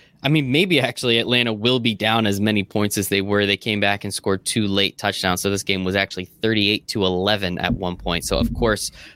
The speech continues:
they're gonna be throwing the ball a lot. I don't see Matt Ryan fit throwing fifty-four times every game, but hey, it's, it's definitely a possibility. Any reason to try and pick up Russell Gage? Uh,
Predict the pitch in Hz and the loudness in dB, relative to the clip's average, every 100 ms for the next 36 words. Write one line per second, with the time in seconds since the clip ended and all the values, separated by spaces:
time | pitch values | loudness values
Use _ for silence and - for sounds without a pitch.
0 | - 127 120 110 - 107 104 101 98 95 | -2 0 0 -4 -2 0 0 2 2 4
1 | 95 90 101 98 - - 110 98 90 95 | 2 2 -2 -4 -6 -4 0 0 0 0
2 | 95 92 92 101 - 101 95 - 170 - | 0 0 -4 -6 -2 -2 -2 -2 -4 -2
3 | 120 - 107 107 98 98 92 90 - 95 | -6 -4 -4 0 -2 0 -2 -4 -4 -4
4 | 92 92 92 - 113 95 95 - _ - | -4 -6 -6 0 0 0 -4 -14 _ -20
5 | - - 113 110 110 107 101 110 101 101 | -20 -6 -4 -2 -2 -2 0 -2 -2 -4
6 | 107 107 101 92 _ _ _ - 127 143 | 0 2 0 -2 _ _ _ -2 0 2
7 | 139 135 139 147 131 120 135 127 143 139 | 2 2 2 2 0 2 0 2 0 0
8 | - 131 135 123 139 165 165 110 104 98 | 0 -2 0 2 2 2 -2 0 2 2